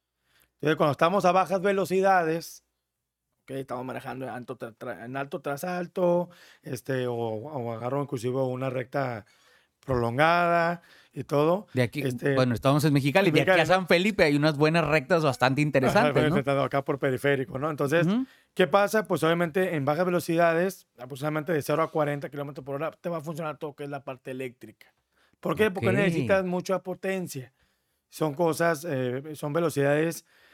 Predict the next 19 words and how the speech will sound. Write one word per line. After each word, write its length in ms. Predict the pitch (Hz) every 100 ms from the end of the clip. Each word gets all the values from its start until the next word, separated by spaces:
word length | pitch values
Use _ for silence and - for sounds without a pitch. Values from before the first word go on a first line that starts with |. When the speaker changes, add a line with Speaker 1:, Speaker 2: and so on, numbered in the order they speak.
| _ _
Speaker 1:
que 140 | 151
tú 240 | 143 180 165
estás 520 | - 165 156 - - _ _
generando 420 | 156 143 143 156
diario 560 | 156 165 160 151 233 _ -
Speaker 2:
Ujú. 320 | 117 160 247
Speaker 1:
y 320 | 277 196 196 _
esa 280 | 202 156 165
parte, 280 | 170 156 180
pues, 140 | 147 143
obviamente, 300 | 147 147 160
el 60 |
motor 340 | 139 131 151 147
no 140 | 147
se 180 | 143 160
conecta, 500 | 143 135 160 143 131
no 200 | 135 143
se 200 | 160 151
activa, 720 | 143 - - 180 156 123 -